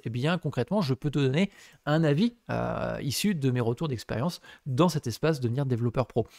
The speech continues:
Et il y a déjà des vidéos là, là-dessus, euh, dans, dans cet espace-là. Donc, n'hésite pas à cliquer sur le lien juste en dessous, n'hésite pas à prendre le conseil que je viens de donner dans cette vidéo,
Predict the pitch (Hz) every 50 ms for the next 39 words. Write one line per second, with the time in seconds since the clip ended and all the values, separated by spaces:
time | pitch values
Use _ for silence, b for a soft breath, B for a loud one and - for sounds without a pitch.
0 | B - 120 113 107 120 120 139 170 165 147 120 120 113 113 120 120 151 185 185
1 | 135 117 110 - - 120 - 113 - 117 - - - 170 175 160 127 123 120 120
2 | 123 131 127 123 120 135 127 123 135 - 135 - - 131 - - 120 B B B
3 | B B B B 139 - - - - 170 175 220 190 - 226 214 196 - 170 -
4 | 175 156 - 151 143 143 143 160 156 131 147 139 - - 143 131 - - 233 208
5 | 151 147 - - 196 156 131 123 - - 214 190 151 127 127 127 - 165 143 -
6 | 180 160 - 135 120 127 131 127 123 131 147 151 127 117 - 135 120 117 127 120
7 | 127 135 143 160